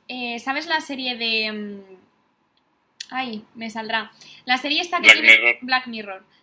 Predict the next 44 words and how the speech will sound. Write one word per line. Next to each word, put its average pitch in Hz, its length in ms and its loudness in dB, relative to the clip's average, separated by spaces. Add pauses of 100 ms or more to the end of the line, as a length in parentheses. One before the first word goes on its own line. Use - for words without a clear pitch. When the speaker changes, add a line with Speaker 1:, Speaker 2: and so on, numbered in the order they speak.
(140)
Speaker 1:
Pues 285 160 -4
es 302 180 -8
como 247 380 -6
un 285 180 -8
tipo 330 280 -6
Black 339 260 -4
Mirror, 370 480 -4
en 269 140 -6
plan 240 220 -4
que, 233 300 -6 (440)
eh, 226 200 -4
cada 233 220 0
capítulo 277 420 -8
es 320 120 -12
independiente 320 800 -8
y 277 120 -10
te 247 100 -4
habla 277 480 -4
de 226 380 -10
X 240 380 -10
temas. 196 440 -12 (400)
Entonces, 254 260 -6
por 269 120 -4
ejemplo, 254 240 -6
el 254 60 -4
Speaker 2:
Ujú. 214 40 -12
Speaker 1:
primer 247 300 -4
tema, 254 240 -4
pues, 226 180 -14
fue 233 160 -8
sobre 226 480 -4
cómo 233 420 -2
la 226 120 2
humanidad 226 440 -4
se - 180 -12
había 220 260 -2
cargado 214 360 -4
el 214 100 -8
planeta 208 480 -8
por 208 140 -10
lo 208 80 -4
del 208 160 -8
medio 202 220 -10
ambiente. 269 680 -10